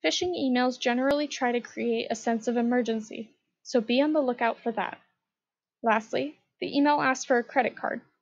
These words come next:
which you should never email to anybody. From these three things, I now know that this is not Taylor emailing me.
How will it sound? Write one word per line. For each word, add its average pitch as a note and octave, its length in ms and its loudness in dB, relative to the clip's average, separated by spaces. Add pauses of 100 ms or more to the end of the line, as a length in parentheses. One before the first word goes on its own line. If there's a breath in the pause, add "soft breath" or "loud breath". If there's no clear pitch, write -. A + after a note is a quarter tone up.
(360)
which A#3 180 0
you A#3 120 0
should A3+ 180 0
never A#3 320 4
email A#3 380 2
to A3+ 180 -6 (160)
anybody. A3 680 0 (600)
From C4 200 4
these B3 260 2
three E4 180 0
things, A#3 480 -2 (420)
I A#3 180 4
now B3+ 200 4
know A#3+ 160 4
that A3 220 0
this A3+ 180 -4
is A3+ 140 -4
not A3+ 320 0
Taylor A#3 360 -2
emailing A3 540 -2
me. A3+ 220 -8